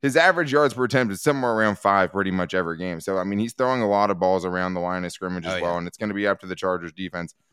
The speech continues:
Speaker 1: to be really disciplined in that way. And I think also for Brandon Staley, getting Khalil Mack one-on-ones on third and longs to get
Speaker 2: Yeah.
Speaker 1: off the field, right?
Speaker 2: Yeah.
Speaker 1: Because that's what you need to do, and he has a way to scheme that dude up. There's ways to do it. We just haven't seen enough.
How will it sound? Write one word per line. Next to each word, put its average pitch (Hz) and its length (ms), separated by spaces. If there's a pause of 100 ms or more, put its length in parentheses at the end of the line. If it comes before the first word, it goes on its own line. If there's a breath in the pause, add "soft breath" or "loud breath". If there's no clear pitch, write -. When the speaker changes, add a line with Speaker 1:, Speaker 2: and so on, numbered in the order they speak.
(120)
Speaker 1:
to 120 80
be 127 200
really 127 300
disciplined 98 640 (340)
in 98 180
that 92 200
way. 92 200
And 92 100
I 104 60
think 135 220
also 117 420
for 107 160
Brandon 110 360
Staley, 107 440 (1120)
getting 165 260
Khalil 151 240
Mack 120 260
one-on-ones 104 540
on 98 140
third 95 200
and 90 120
longs 87 380 (140)
to 107 100
get 117 180
Speaker 2:
Yeah. 117 60
Speaker 1:
off 98 160
the 92 80
field, 87 400 (120)
right? 92 140
Speaker 2:
Yeah. 98 100
Speaker 1:
Because 90 260
that's 101 240
what 104 180
you 98 80
need 92 180
to 85 80
do, 95 180
and 90 140
he 98 100
has 98 240
a 98 40
way 95 200
to 92 120
scheme 95 320
that 92 180
dude 95 160
up. 104 120
There's 85 200
ways 92 280
to 90 80
do 98 180
it. 90 140
We 92 80
just 85 160
haven't 90 280
seen 95 180
enough. 90 280